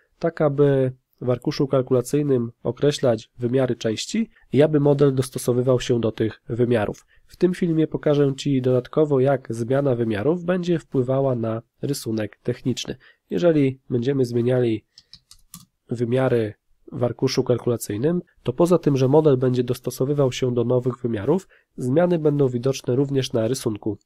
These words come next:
technicznym. I przypominam, że FreeCAD jest w pełni darmowym systemem cat trzy D, który możemy wykorzystywać zarówno hobbystycznie, jak i komercyjnie. Ok, teraz pozamykam tutaj wszystkie te zakładki.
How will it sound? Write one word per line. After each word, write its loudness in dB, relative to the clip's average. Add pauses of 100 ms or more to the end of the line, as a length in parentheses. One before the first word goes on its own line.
(100)
technicznym. -4 (440)
I -2
przypominam, 2
że 2
FreeCAD 2
jest 2
w -20
pełni 4
darmowym 2
systemem -2
cat -2
trzy -4
D, 2
który 0
możemy 2
wykorzystywać 0
zarówno 2
hobbystycznie, -2 (180)
jak 0
i -4 (120)
komercyjnie. 0 (180)
Ok, 0 (340)
teraz 0
pozamykam 0
tutaj -4
wszystkie -4 (600)
te 0
zakładki. -2